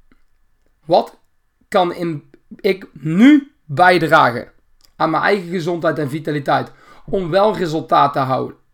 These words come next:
om weerbaar te zijn, om mijn vitaliteit te boosten? Hoe zou ik vanuit hier meer impact kunnen maken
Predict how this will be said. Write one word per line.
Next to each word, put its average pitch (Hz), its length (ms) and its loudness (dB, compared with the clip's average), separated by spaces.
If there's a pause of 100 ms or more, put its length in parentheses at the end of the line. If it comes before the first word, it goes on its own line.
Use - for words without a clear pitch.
(600)
om 151 220 -4
weerbaar 170 540 2
te 151 80 -12
zijn, 127 400 -6 (920)
om 160 160 -2
mijn 156 120 -4
vitaliteit 170 640 0
te 143 60 -10
boosten? 175 440 -8 (2000)
Hoe 196 480 4
zou 180 340 2
ik - 80 -2
vanuit 160 340 0
hier 160 400 -4 (480)
meer 214 600 -2
impact 165 420 -2
kunnen 160 240 -2
maken 151 460 -2